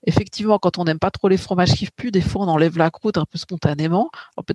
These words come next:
des fois, elle n'est pas très appétissante, mais aussi, c'est la partie souvent qui est la plus amère dans le fromage.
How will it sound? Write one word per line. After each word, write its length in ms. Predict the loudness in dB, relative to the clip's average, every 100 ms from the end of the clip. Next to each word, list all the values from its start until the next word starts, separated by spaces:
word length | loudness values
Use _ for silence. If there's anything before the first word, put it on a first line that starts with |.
| -4
des 80 | -4
fois, 140 | 2
elle 60 | 0
n'est 40 |
pas 120 | 2 0
très 220 | 0 0
appétissante, 680 | -2 -4 -6 -6 -6 -8 -4
mais 140 | -2
aussi, 400 | 0 0 0 -2 -4 -16 -20
c'est 120 | -2
la 100 | 0
partie 280 | 2 0 -4
souvent 240 | -6 -6 -2
qui 100 | 0
est 40 |
la 60 | 0
plus 220 | 0 0
amère 280 | 2 0 -2
dans 100 | -6
le 40 |
fromage. 460 | -12 -8 -8 -8